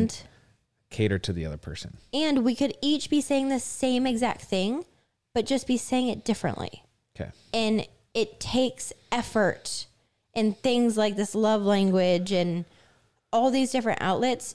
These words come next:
Speaker 1: to figure out what each other means and what each other needs.
Speaker 2: Well, yeah, yeah. It takes effort in the sense of self-awareness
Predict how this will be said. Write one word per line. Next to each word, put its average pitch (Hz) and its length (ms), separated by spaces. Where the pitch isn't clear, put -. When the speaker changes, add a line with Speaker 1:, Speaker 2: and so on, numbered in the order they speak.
Speaker 1:
to 226 120
figure 247 540
out 214 260
what 196 180
each 190 220
other 180 160
means 165 640
and 185 100
what 180 140
each 180 120
other 175 140
needs. - 640
Speaker 2:
Well, 147 220
yeah, 139 200
yeah. 117 260
It 135 160
takes - 420
effort 131 420
in 123 120
the 117 60
sense - 280
of 110 160
self-awareness 113 1120